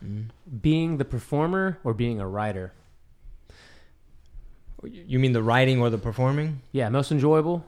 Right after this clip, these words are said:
Speaker 2: most desirable. You enjoy the writing process and writing, or you enjoy the performing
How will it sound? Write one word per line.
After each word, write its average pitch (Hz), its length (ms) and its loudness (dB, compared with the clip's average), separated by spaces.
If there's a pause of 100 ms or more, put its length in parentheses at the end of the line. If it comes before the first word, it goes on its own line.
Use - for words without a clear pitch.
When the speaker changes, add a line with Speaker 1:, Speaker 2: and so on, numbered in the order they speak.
Speaker 2:
most 123 200 -2
desirable. 120 680 -4 (520)
You 110 140 -8
enjoy 107 280 -2
the 98 80 -4
writing 120 260 -2
process 135 400 -4
and 113 100 -6
writing, 143 400 -4 (500)
or 117 160 -4
you 113 120 -2
enjoy 107 260 -6
the 95 80 -10
performing 98 480 -8